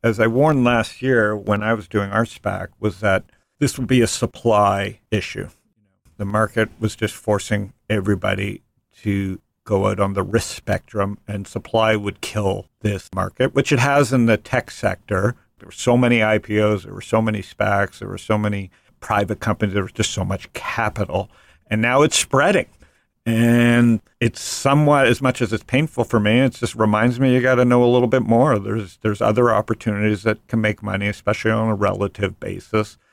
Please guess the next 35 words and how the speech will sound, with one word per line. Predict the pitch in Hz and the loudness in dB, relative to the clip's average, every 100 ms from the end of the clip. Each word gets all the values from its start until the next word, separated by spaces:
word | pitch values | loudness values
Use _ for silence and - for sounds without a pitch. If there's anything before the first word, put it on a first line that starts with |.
| _ _ _ _ | _ _ _ _
But | 107 | 2
in | 117 117 | 4 6
the | 120 | 4
end, | 135 117 | 4 2
I | 101 | 2
think | 110 - | -2 -2
what | 107 | -2
you're | 101 101 | 0 -4
saying | - 104 104 101 | 0 0 0 -2
is | 98 98 92 - _ _ _ _ - | -4 -4 -10 -20 _ _ _ _ -6
the | |
demand | 101 110 123 131 127 | -2 2 2 4 4
ain't | 123 117 | 4 4
there. | 117 107 104 101 101 - _ _ _ | 2 2 4 4 0 -4 _ _ _
And | 110 107 104 101 101 101 98 101 - | -2 2 2 2 0 -2 -2 -4 -4
while | - 104 101 | 0 0 2
oil | 113 113 107 | 4 4 4
should | - - 131 | 2 -2 -2
stay | - 107 | -2 -2
elevated, | 104 101 101 101 107 104 | 2 2 2 2 2 2
I | 95 | 0
agree, | 95 101 107 98 | -2 0 0 0
'cause | 101 | -2
it | 98 | -4
was | 98 107 87 | 0 0 0
negative, | 95 98 120 110 92 98 104 _ _ _ _ - | -4 0 0 0 -2 -4 -6 _ _ _ _ -12
and | 101 | -4
we | 101 | 0
were | 101 | 4
all | 104 | 4
having | 107 107 101 | 2 0 -2
a | 95 | -2
laugh | 98 101 - | 0 -2 -2
about | 98 101 - | -2 -2 0
that. | 120 123 104 98 | 0 0 0 -2